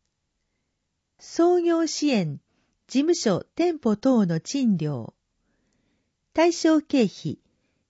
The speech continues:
事務所、店舗等の賃料。敷金、礼金等は補助対象外。金額、期間、次の通り。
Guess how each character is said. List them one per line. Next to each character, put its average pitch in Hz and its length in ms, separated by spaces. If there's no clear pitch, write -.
事 254 140
務 320 140
所、 196 280
店 330 220
舗 208 180
等 180 260
の 156 120
賃 226 340
料。 143 300
敷 - 380
金、 185 320
礼 285 220
金 285 280
等 240 260
は 156 120
補 202 180
助 277 140
対 254 220
象 220 280
外。 147 300
金 330 320
額、 302 500
期 - 140
間、 214 400
次 285 280
の 269 160
通 175 300
り。 - 180